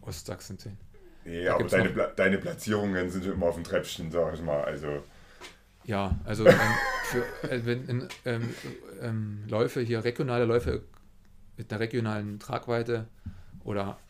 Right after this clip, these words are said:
Speaker 1: Einzugsgebiet, ja, bin ich auf dem Treppchen meistens, wenn ich nie im-, irgendwie aus sonst was für Gründen einen schlechten Pla-, Tag hab oder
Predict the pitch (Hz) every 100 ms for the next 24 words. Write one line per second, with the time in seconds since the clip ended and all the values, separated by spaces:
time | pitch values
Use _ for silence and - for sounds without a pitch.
0 | - 110 113 117 - 110 104 98 95 -
1 | - - 110 - 98 - - - - 71
2 | 104 101 - 101 - 107 110 117 113 110
3 | 110 110 113 - 104 - 104 107 - 107
4 | 104 101 - - 101 - 107 - 120 123
5 | 113 104 101